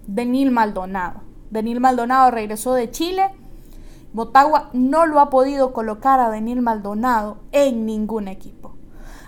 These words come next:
Ahora se habla, el mismo presidente de Motagua, Pedro Atala, de una entrevista en donde el Colo Colo quería a Denil Maldonado o Talleres de Córdoba. Esa historia ya me la vengo escuchando, como que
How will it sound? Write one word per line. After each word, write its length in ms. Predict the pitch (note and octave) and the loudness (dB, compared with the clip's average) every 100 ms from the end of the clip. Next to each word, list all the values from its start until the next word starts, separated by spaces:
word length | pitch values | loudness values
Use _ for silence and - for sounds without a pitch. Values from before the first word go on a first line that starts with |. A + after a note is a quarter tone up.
| - | 4
Ahora 300 | A#3 B3+ C4+ | 6 6 2
se 180 | C4+ C4+ | 2 2
habla, 640 | C4+ C#4 C#4+ C4+ B3+ A#3+ - | 4 4 4 4 4 2 -2
el 300 | A3+ A3+ A#3 | -4 -4 -4
mismo 560 | B3+ B3+ A#3+ B3+ A#3 A#3+ | -4 -4 -2 0 0 -2
presidente 600 | A#3+ A#3+ A#3+ B3+ B3+ A#3+ | -6 -6 -4 -2 -2 -4
de 120 | A#3+ | -4
Motagua, 640 | A3+ A3 C4 B3+ A#3+ A#3 | -6 0 4 4 2 -2
Pedro 240 | B3 B3 A#3+ | -4 -2 -2
Atala, 360 | B3 B3+ A3+ | 0 2 2
de 80 | A3+ | -2
una 120 | A3+ | -4
entrevista 580 | A#3 A#3 A#3 B3+ B3+ A#3+ | -6 -6 -4 -4 0 0
en 140 | G#3+ | 0
donde 240 | A3 A3 G#3+ | -4 -4 -6
el 120 | G#3 | 0
Colo 380 | B3+ C4+ B3 B3 | 4 6 4 4
Colo 400 | C#4+ C#4+ C4 C4 | 4 6 2 0
quería 580 | A3+ A#3 A#3+ A3 A3 G#3+ | -4 -4 0 2 2 0
a 80 | |
Denil 220 | A3 A3 A#3+ | -2 -2 -2
Maldonado 680 | A#3+ A3+ A3 A#3 C4+ C4 A#3 | -2 -2 -2 2 4 4 2
o 140 | A3 | -2
Talleres 380 | G#3+ G#3 A3+ A3+ | -2 0 0 0
de 160 | A3+ | -2
Córdoba. 440 | - C#4+ B3 B3 - | 2 2 4 2 2
Esa 240 | A#3+ B3 | -4 -6
historia 300 | A#3 A#3+ A3+ | -4 0 0
ya 100 | A3 | 0
me 140 | G#3+ A3 | -2 -2
la 100 | G#3+ | -2
vengo 240 | A3 G#3+ | -2 -6
escuchando, 600 | A3+ A3 G#3+ C4 B3+ A#3 | -8 -10 -6 -4 -4 -6
como 260 | A3+ G3 G3 | -8 -12 -14
que 180 | F#3+ | -16